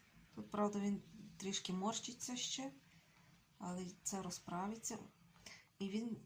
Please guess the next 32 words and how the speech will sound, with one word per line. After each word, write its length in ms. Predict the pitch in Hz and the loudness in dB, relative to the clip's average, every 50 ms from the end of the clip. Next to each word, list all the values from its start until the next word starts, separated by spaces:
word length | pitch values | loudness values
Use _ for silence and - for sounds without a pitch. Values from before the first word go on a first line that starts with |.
| - - | -6 -6
т-, 80 | - | -6
такий 320 | 165 - - 208 214 226 220 | -2 0 0 2 2 2 4
вигляд 300 | 226 254 240 233 220 208 | 4 4 4 4 4 4
набагато 440 | 202 202 202 202 208 226 226 208 208 | 4 6 6 6 6 6 4 2 2
кращий, 560 | - 196 180 170 170 170 - - - - - | 4 4 4 4 4 2 0 0 0 0 0
як 140 | 175 175 - | 0 0 2
той 140 | 202 202 | 2 2
попередній 680 | 202 208 - 196 - 185 170 170 156 - 175 165 160 160 | 2 2 -2 -2 0 0 2 2 2 2 0 0 0 0
був. 340 | 170 - 175 175 175 - - - _ _ _ _ _ _ _ _ _ _ _ _ _ _ _ _ _ _ | -2 -4 -6 -6 -6 -8 -14 -20 _ _ _ _ _ _ _ _ _ _ _ _ _ _ _ _ _ _
Той 160 | - 214 214 | 2 4 4
дуже 260 | 208 214 214 208 202 | 6 6 6 8 8
якийсь 220 | 202 196 - 208 208 | 6 6 6 2 2
получився 520 | - - 190 190 - 214 208 208 - 196 | 2 0 0 2 4 4 4 4 4 4
довгий. 560 | 160 160 202 226 240 220 208 214 220 220 - - - _ - - - _ _ _ _ _ _ - - - - - - - - _ _ _ _ _ _ _ _ _ _ _ _ _ _ - - - - - - - - - - - - - | 6 6 6 6 6 6 4 4 2 2 -2 -10 -16 _ -18 -18 -18 _ _ _ _ _ _ -20 -20 -20 -20 -20 -20 -20 -20 _ _ _ _ _ _ _ _ _ _ _ _ _ _ -20 -20 -20 -18 -18 -18 -16 -16 -16 -18 -18 -8 -2
А 100 | - 202 | -2 0
коли 220 | 208 - 208 208 214 | 4 8 8 8 8
пришила, 520 | 214 208 202 - - 233 226 220 214 208 | 8 6 6 8 8 8 8 8 8 6
то 140 | 208 208 202 | 6 4 2
взагалі 520 | 196 190 208 208 196 196 185 170 175 170 - | 4 6 6 8 8 6 4 2 0 0 0
морщиться 720 | 180 180 208 226 240 - - - 233 220 - - 233 226 | 4 6 8 8 8 6 4 2 2 2 2 2 2 2
ззаду. 480 | 220 208 233 240 240 233 208 233 233 226 - - - - - - - - _ _ - _ _ _ _ _ _ _ _ _ _ _ _ _ _ _ _ _ _ _ _ - - - _ _ _ - | 2 4 6 6 6 6 4 0 -2 -4 -8 -12 -16 -18 -20 -20 -20 -20 _ _ -20 _ _ _ _ _ _ _ _ _ _ _ _ _ _ _ _ _ _ _ _ -20 -20 -20 _ _ _ -6
І 100 | - 190 | -4 2
дуже 260 | 180 214 226 208 214 | 4 6 8 10 10
негарно 480 | 208 202 190 190 202 202 196 185 190 185 | 10 10 10 8 8 6 6 4 2 0
виглядало. 580 | 185 190 190 185 190 170 175 165 160 160 160 | 0 0 0 0 0 2 2 2 2 2 0
І 60 | 156 170 | -4 -4
прийшлось 480 | - - 185 175 - 247 269 262 - | -4 -2 -2 0 2 4 4 4 4
мені 240 | 226 208 196 208 208 | 4 4 6 8 6
його 180 | 208 185 180 196 | 6 6 2 -2
ще 260 | - - 196 196 208 | -2 0 0 2 2
раз 140 | 208 208 - | 2 0 0
перев'язати. 840 | - 190 180 185 185 175 175 175 170 - 143 131 135 - - 165 | -2 -2 0 0 0 0 0 -2 0 0 -2 -2 -4 -4 -8 -10